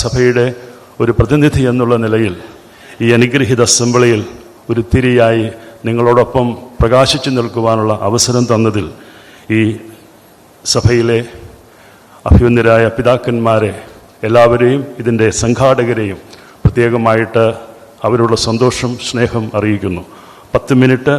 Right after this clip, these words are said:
എനിക്ക് അവ-, അവസരം തന്നിട്ടുണ്ടെങ്കിൽ കൂടിയും സമയത്തിൻ്റെ അപര്യാപ്തതയിൽ ഞാൻ എത്രയും വേഗം പോകേണ്ടതുള്ളതുകൊണ്ട് ഞാൻ എൻ്റെ വാക്കുകളെ ഇവിടെ ഉപസംഹരിക്കുന്നു. ഒരിക്കൽ കൂടി എല്ലാ ഭാവുകങ്ങളും ആശംസകളും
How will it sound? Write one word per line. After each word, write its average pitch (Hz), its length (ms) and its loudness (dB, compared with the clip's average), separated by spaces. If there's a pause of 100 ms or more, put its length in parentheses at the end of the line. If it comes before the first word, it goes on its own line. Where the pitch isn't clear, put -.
(220)
എനിക്ക് 120 280 0 (320)
അവ-, - 140 -2 (120)
അവസരം 127 440 0
തന്നിട്ടുണ്ടെങ്കിൽ 117 760 -4
കൂടിയും 104 380 -4 (600)
സമയത്തിൻ്റെ 117 600 0 (800)
അപര്യാപ്തതയിൽ 120 760 2 (360)
ഞാൻ 113 180 -2 (320)
എത്രയും 123 340 0
വേഗം 120 200 -2 (100)
പോകേണ്ടതുള്ളതുകൊണ്ട് 123 960 0 (460)
ഞാൻ 113 180 0
എൻ്റെ 110 180 2
വാക്കുകളെ 113 460 0 (320)
ഇവിടെ 110 260 0 (500)
ഉപസംഹരിക്കുന്നു. 120 840 0 (140)
ഒരിക്കൽ 120 280 -2
കൂടി 113 300 2 (180)
എല്ലാ 120 180 4 (140)
ഭാവുകങ്ങളും 120 580 0 (380)
ആശംസകളും 117 760 -2